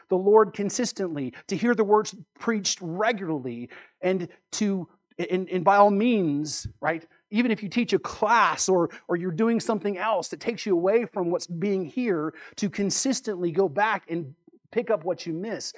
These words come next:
because this church is going somewhere every single Sunday. It also means being committed to supporting the work here through giving. And I don't talk a whole lot about giving here in the church because I believe that that comes from spiritual maturity.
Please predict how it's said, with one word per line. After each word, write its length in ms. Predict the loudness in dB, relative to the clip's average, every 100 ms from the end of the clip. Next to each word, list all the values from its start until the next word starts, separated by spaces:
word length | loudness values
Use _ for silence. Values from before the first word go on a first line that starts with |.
| -14 -8
because 220 | -4 -2
this 200 | -4 -2
church 280 | -2 0 -2
is 140 | -2
going 340 | 0 2 0
somewhere 420 | -2 -4 -4 -6 -6
every 420 | -6 -6 -8 -8 -12 _
single 520 | -6 -2 0 0 -2 -6
Sunday. 600 | -6 0 0 0 -6 -12 _ _ _ _ _ _ _ _ 4
It 80 |
also 300 | 8 8 6
means 240 | 4 2 0
being 220 | 0 0
committed 340 | 0 0 0
to 80 | 0
supporting 420 | -2 0 2 2
the 60 | 2
work 340 | 0 -2 -4 _ _ _
here 240 | -6 -2 -2
through 200 | -4 -4
giving. 340 | -4 -4 -12 -16 _ -8
And 100 | 0
I 80 | 2
don't 240 | 2 0
talk 400 | -12 -2 0 0 0
a 60 |
whole 280 | 0 2 4
lot 200 | 8 8
about 220 | 6 2 0
giving 280 | -4 -2 -2
here 220 | -2 -2
in 60 |
the 60 | -4 -2
church 440 | -2 -2 -6 -14 -18 _ -20 -20 _ _ -8
because 180 | -2
I 60 | 0
believe 400 | 0 2 2 0
that 80 | -2
that 240 | -4 -4
comes 380 | -2 0 0 -2
from 160 | -4 -4
spiritual 420 | 0 2 2 -2
maturity. 600 | -4 -6 -6 -6 -10